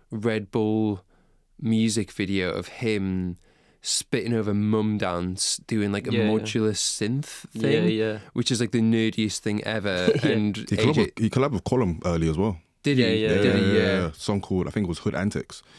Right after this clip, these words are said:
Speaker 2: Yeah.
Speaker 3: He was barring.
Speaker 1: Yeah.
Speaker 3: Yeah, yeah, yeah. It's on SoundCloud, SoundCloud Classic.
Speaker 1: Which I gonna pretend that I've heard of now. I'll be like, "Mate, can you remember that Quantum
Speaker 2: <laughs>
Speaker 1: tune, A J?" Yeah,
Speaker 2: Back in the
Speaker 1: SoundCloud
Speaker 2: day.
Speaker 1: Classic, yeah. But this new tune is great, and it just made me think that, like, actually Hugh and A J on a slightly weird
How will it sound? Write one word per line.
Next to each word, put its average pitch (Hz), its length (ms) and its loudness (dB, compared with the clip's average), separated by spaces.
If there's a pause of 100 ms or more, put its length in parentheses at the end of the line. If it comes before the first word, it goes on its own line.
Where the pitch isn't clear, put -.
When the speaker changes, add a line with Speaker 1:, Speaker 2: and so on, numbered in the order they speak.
Speaker 2:
Yeah. 107 260 -4
Speaker 3:
He 80 100 -2
was 76 100 -2
barring. 73 560 -4 (240)
Speaker 1:
Yeah. 101 380 0
Speaker 3:
Yeah, 78 100 -4
yeah, 73 280 -4
yeah. 76 160 -4 (100)
It's - 140 -18
on 82 60 -2
SoundCloud, 78 420 -6
SoundCloud 80 360 -4
Classic. - 380 -8
Speaker 1:
Which - 180 -6
I 110 320 -2 (260)
gonna 110 180 -2
pretend 104 340 -4
that 95 100 -2
I've 92 100 -6
heard 104 180 -2
of 95 160 -6
now. 95 100 -2
I'll - 160 -4
be 104 140 -2
like, 98 120 0
"Mate, 104 320 -2
can 117 100 -4
you 107 60 0
remember 101 220 0
that 98 140 -4
Quantum 104 360 0
Speaker 2:
<laughs> 262 80 4
Speaker 1:
tune, 202 120 2
A 202 200 4
J?" 98 280 0
Yeah, 98 220 0
Speaker 2:
Back 139 180 -2
in 160 60 0
the - 60 4
Speaker 1:
SoundCloud - 260 4
Speaker 2:
day. 123 40 0
Speaker 1:
Classic, 98 420 -4
yeah. 98 220 -2
But 131 140 -4
this 143 160 2
new 165 100 6
tune 139 240 2
is 143 160 2
great, 117 180 0
and 110 80 2
it 110 40 2
just - 140 -2
made 110 160 2
me 107 80 0
think 101 260 -4
that, 101 180 -4
like, 101 240 -4
actually 107 400 -6
Hugh 104 300 -2
and 98 120 -4
A 101 220 -2
J 101 320 -4
on 98 140 -4
a - 20 -8
slightly 95 260 -6
weird 92 260 -4